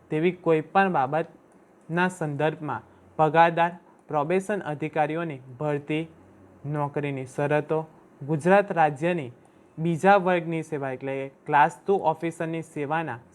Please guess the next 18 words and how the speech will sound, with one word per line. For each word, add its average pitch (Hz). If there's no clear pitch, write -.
સરકારી 196
અધિકારીઓને 147
જે 160
તે 214
સમયે 175
લાગુ 143
પડતા 151
નિયમો 147
અને 151
હુકમની 147
સામાન્ય 175
રીતે 151
નિયંત્રિત 147
કરવામાં 151
આવશે. 147
કલમ 143
અગિયાર, 147
મંદરે 180